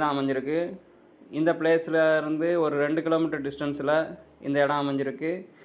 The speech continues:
மெயின் ரோட்ல இருந்து ஸ்கெட்ச் பாதை இருக்கு, காத்தாடி பாதை இருக்கு. அந்த பாதை காடு வரைக்கும் வந்திருக்கு. சுத்தமான கரிசல் நிலம். மொத்தம் மூணு புள்ளி நாற்பத்தஞ்சு ஏக்கரு, மூணே முக்கா ஏக்கரு.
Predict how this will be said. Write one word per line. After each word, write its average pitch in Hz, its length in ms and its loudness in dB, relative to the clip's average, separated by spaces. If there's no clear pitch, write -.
மெயின் 165 280 2
ரோட்ல 156 320 4
இருந்து 165 480 0
ஸ்கெட்ச் 147 380 -6
பாதை 147 180 4
இருக்கு, 139 560 -2
காத்தாடி 147 400 2
பாதை 139 200 4
இருக்கு. 135 240 -4
அந்த 139 140 0
பாதை 151 380 2
காடு 147 220 4
வரைக்கும் 143 260 -2
வந்திருக்கு. 135 360 -4
சுத்தமான 165 460 2
கரிசல் 151 360 0
நிலம். 151 220 2
மொத்தம் 165 480 -2
மூணு 165 260 2
புள்ளி 170 500 -2
நாற்பத்தஞ்சு 156 540 8
ஏக்கரு, 143 280 6
மூணே 160 300 6
முக்கா 143 220 8
ஏக்கரு. 135 320 4